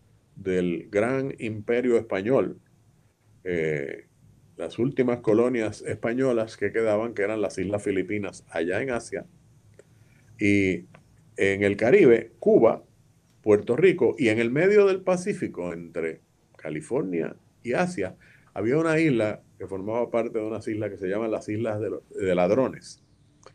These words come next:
Eh, una isla que se llamaba Guam, se llamaba Guamaní por los, eh, los que allí habitaban, le han llamado Guam. Eh, así que Estados Unidos, en una guerra muy corta, eh, se apropió de esos territorios,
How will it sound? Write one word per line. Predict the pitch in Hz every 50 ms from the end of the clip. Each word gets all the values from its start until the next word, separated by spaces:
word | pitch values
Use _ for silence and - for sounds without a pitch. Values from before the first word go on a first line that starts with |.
| _ - - _ _ _ -
Eh, | 92 85 82 82 78 - - - _
una | - 117 120 120 139
isla | 143 135 120
que | 113
se | - - 95
llamaba | 90 92 101 107 120 123 127 131 120 110 - - - - _ - _ _ - - _ _ 107
Guam, | 101 113 123 110 98 98 127 - - - - - - - - _ _ _ _
se | - 92
llamaba | 92 101 113 117 123 120 -
Guamaní | 120 113 107 101 98 98 117 123 113
por | 98 - 92 85 80
los, | 78 85 80 - - - - _ _ _ _ _ _ _ _ -
eh, | 78 76 73 71 69 - - -
los | - 78 - -
que | - 80
allí | 78 82 90 98
habitaban, | 104 110 104 107 107 135 135 127 110 95 90 - - - - -
le | 95 101
han | 110
llamado | 117 110 110 113 117 110
Guam. | 104 98 95 85 82 78 69 - - - - - - - - - - - - - - - - - - - -
Eh, | 87 85 85 82
así | - - 175 175
que | 180 180
Estados | 180 175 165 175 175 175
Unidos, | 165 165 170 156 131
en | 117
una | 117 127 131
guerra | 139 139 139 143 143 131 - - - - -
muy | 110 120 147 -
corta, | - 156 151 147 - - 107 - - - - _ - _ _ - - - - -
eh, | - 78 78 -
se | - - 98
apropió | 95 - 92 82 87 120 135 165 - - - - -
de | 92 92 95
esos | 98 - 139 127 -
territorios, | 139 135 135 120 - 101 90 76 76 76 -